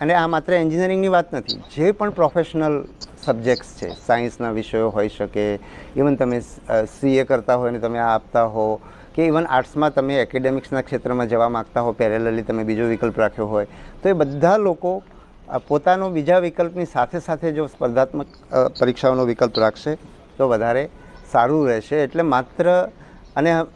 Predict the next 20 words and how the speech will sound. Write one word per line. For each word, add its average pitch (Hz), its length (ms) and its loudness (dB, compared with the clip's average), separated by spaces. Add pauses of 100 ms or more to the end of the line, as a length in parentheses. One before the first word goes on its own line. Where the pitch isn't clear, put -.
હું 160 180 0
જોઉં 185 280 2
છું 185 80 -4
કે 170 160 0
even 170 220 0
આઈ 147 180 2
એ 170 140 4
એસ, 165 140 -2
આઈ 156 100 0
પી 165 120 -6
એસ 165 140 -4
અધિકારીના 160 640 -2 (180)
બાળકો, 143 520 0 (240)
સંતાનો 147 580 0 (600)
મોટા 123 320 2
ભાગે 165 240 0
હવે 175 200 0
સિવિલ 147 260 -4
સર્વિસ 139 260 -6 (100)
પરીક્ષાઓ 123 480 -2